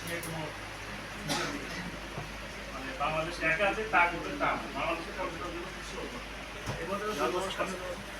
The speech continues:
এই মন্ত্রণালয়ের তিনটা পার্ট, একটা হচ্ছে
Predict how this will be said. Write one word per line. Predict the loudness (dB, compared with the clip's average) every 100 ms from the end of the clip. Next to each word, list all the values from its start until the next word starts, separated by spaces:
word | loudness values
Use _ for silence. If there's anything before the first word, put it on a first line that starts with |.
| -6 -6 -6 -6 -6 -6 -6 -6 -6 -6 -6 -6 -4 -2 2
এই | 4 4
মন্ত্রণালয়ের | 2 2 0 0 0
তিনটা | 2 6 8
পার্ট, | 8 4 2
একটা | -2 -4
হচ্ছে | -4 -4 0